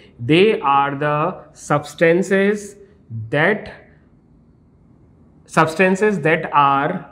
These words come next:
produced, substances that are obtained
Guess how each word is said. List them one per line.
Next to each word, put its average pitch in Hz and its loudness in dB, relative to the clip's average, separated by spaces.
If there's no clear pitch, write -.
produced, 156 0
substances 165 0
that 147 0
are 160 0
obtained 147 0